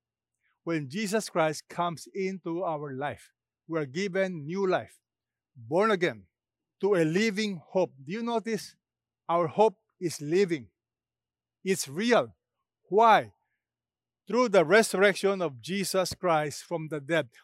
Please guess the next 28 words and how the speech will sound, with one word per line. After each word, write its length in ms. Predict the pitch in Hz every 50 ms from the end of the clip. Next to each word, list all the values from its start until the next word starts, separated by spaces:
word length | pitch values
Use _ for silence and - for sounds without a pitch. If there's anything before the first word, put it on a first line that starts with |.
| _ -
the 160 | 151 156 151
very 380 | 135 135 190 254 262 254 262 240
foundation 840 | - 208 180 165 160 147 156 208 220 196 - 180 151 139 135 139 - -
of 160 | 156 143 -
our 220 | 175 156 160 160
hope 300 | - - - 220 - _ _ _ _ _ _ _ _ _ _ _ _ _ _ _ _ _ -
is 220 | 185 160 - -
not 240 | 208 247 277 262 214 _ -
on 160 | 190 170 165
a 100 | 160 156
religion, 600 | 143 139 147 208 262 226 220 233 233 226 208 185 _ _ _ _ _ _ _ _ _ _ _ _ _ _ _ -
it 160 | 277 285 254
is 180 | 254 214 160
not 200 | 180 214 214 220 214
on 160 | 180 160 156
a 80 | 147 131
creed, 480 | _ - 240 254 247 226 180 147 - - _ _ _ _ _ _ _ _ _ -
it 100 | 202 202
is 180 | 190 - - -
on 180 | 170 160 151 151
the 120 | 151 139
very 360 | 123 120 208 247 247 233 240 214
person 600 | - - 214 202 165 - 160 135 131 135 135 - _ -
of 200 | 160 147 120 117
Jesus 400 | 107 135 202 208 160 190 170 -
Christ, 400 | - 175 151 123 104 - - - _ _ _ _ _ _ _ -
who 240 | 170 185 208 226
died 560 | 208 151 175 170 165 170 180 185 185 185 165